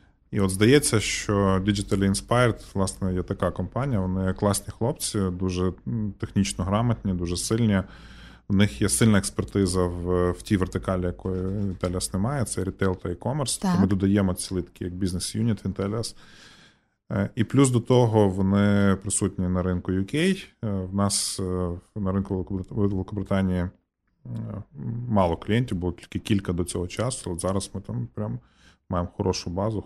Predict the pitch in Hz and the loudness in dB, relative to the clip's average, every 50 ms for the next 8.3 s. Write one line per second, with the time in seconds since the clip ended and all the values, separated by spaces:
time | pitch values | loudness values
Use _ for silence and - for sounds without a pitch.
0 | - - - 101 95 - - - 101 95 85 - - - - - 101 92 92 98 | -8 -8 -8 -8 -8 -8 -10 -10 -10 -12 -12 -14 -18 -20 -14 -12 -10 -8 -8 -8
1 | 101 - - _ _ _ _ _ _ _ _ _ _ _ _ _ - 62 - - | -10 -12 -16 _ _ _ _ _ _ _ _ _ _ _ _ _ -16 -16 -10 -6
2 | - 98 - - 98 - 104 - - 117 - 98 87 87 85 - 101 92 - - | -4 -4 -4 -4 -4 -4 -6 -4 -4 -4 -4 -4 -6 -6 -4 -4 -4 -4 -4 -4
3 | - 90 95 90 90 95 92 90 - 110 - - 113 107 107 104 104 104 110 113 | -6 -6 -6 -6 -4 -4 -4 -4 -6 -8 -8 -6 -6 -6 -4 -4 -4 -4 -6 -6
4 | 120 123 - - _ _ - _ _ _ - 107 113 120 117 - 123 117 113 113 | -6 -8 -12 -14 _ _ -20 _ _ _ 4 6 6 6 6 4 0 2 2 2
5 | 110 - - 117 117 135 160 165 135 123 117 104 101 101 98 92 95 104 - - | 2 2 2 2 2 2 2 0 0 0 0 2 4 4 4 2 0 -4 -8 -10
6 | 107 101 92 92 87 87 87 87 87 87 87 85 82 85 87 85 - - - 101 | -10 -8 -8 -10 -8 -8 -8 -8 -6 -6 -6 -6 -6 -6 -8 -10 -10 -8 -8 -4
7 | 95 - 107 98 92 87 - - - 92 - - 101 98 90 90 85 - - - | 0 2 2 2 2 0 -2 -4 -6 -6 -2 0 0 2 2 0 -4 -4 -4 -4
8 | 92 90 85 87 95 | -2 0 0 -2 -4